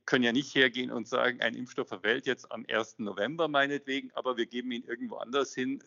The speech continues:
weil da ist das Verfallsdatum nicht so wichtig. Das heißt, wenn der Zeitraum zu kurz ist, in dem man ihn noch verimpfen kann,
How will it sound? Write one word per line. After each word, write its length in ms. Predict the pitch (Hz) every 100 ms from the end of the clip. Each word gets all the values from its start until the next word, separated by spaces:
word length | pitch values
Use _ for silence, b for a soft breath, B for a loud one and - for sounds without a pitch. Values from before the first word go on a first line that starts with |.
| -
weil 200 | 113 107
da 120 | 107
ist 220 | 113 -
das 80 | -
Verfallsdatum 760 | 104 110 135 - 95 95 104
nicht 220 | 104 98
so 120 | - 92
wichtig. 460 | 98 - - 151 B B B B -
Das 140 | 117
heißt, 340 | 135 131 -
wenn 200 | 127 147
der 160 | 139 127
Zeitraum 880 | - - 151 208 - 104 104 110 113
zu 160 | -
kurz 460 | 123 - 185 185 -
ist, 280 | - 123 -
in 140 | 120
dem 140 | 117 127
man 160 | 131
ihn 100 | 131
noch 160 | 120 113
verimpfen 560 | - 123 185 214 131
kann, 320 | 107 101 110